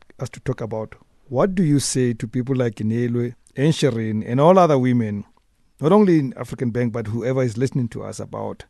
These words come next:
the, what it takes for them to get to where you are. And by the way, I'm not even saying it, you are not discriminated where you are.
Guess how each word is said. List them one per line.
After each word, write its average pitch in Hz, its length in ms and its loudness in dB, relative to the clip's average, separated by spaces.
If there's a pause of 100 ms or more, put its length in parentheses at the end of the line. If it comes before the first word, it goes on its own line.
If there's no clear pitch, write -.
(800)
the, - 180 -10
what 131 200 -2
it 127 200 -4
takes 156 380 2
for - 180 -8
them 123 180 -2
to 117 140 -12
get 117 280 -8
to 110 80 -8
where 113 180 -4
you 143 180 4
are. 120 200 -2
And 113 180 -8
by 147 120 4
the 151 100 4
way, 147 60 4
I'm 139 80 2
not 156 140 2
even 147 200 2
saying 135 340 -2
it, 127 100 -14 (440)
you 139 120 2
are 135 40 4
not 135 140 0
discriminated 143 680 4
where 117 120 0
you 107 200 -2
are. 101 280 -8